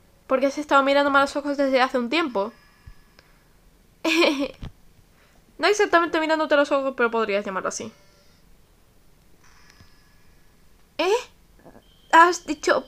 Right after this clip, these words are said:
b-, besar? Esto de repente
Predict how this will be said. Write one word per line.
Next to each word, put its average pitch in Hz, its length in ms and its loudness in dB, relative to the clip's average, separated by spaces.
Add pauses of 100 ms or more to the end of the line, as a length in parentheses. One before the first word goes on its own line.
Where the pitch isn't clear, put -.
(140)
b-, 277 80 2 (400)
besar? 294 540 4 (1200)
Esto 320 380 0 (120)
de 294 140 6
repente 277 680 2